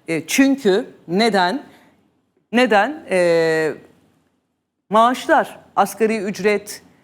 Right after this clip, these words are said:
en düşük emekli, e, maaşı açlık sınırının altında. Bırakın yoksulluk sınırını zaten konuşmuyoruz bile.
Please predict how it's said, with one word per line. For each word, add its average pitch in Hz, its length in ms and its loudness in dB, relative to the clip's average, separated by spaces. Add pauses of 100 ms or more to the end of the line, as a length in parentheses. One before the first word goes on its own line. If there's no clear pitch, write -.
(200)
en 208 180 0
düşük - 340 -6
emekli, 208 480 0
e, 196 320 -2
maaşı 202 680 -2 (320)
açlık 214 340 -4
sınırının 285 440 0
altında. 254 600 0
Bırakın 220 320 -2
yoksulluk 196 400 -8
sınırını 170 460 -2
zaten 175 420 -2
konuşmuyoruz 143 640 -10
bile. 220 280 -2